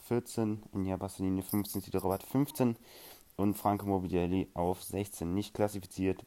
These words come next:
wurden, äh, Aleix Espargaro, Miguel Oliveira, John Mir,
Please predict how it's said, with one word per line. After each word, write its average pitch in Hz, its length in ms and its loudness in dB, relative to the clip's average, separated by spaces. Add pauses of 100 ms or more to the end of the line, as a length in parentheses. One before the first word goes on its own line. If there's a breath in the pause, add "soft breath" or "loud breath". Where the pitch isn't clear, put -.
wurden, 90 440 2 (600 loud breath)
äh, 85 80 -6
Aleix 107 420 0
Espargaro, 104 720 2 (340 loud breath)
Miguel 104 320 2
Oliveira, 95 640 2 (460)
John 101 300 2
Mir, 92 280 0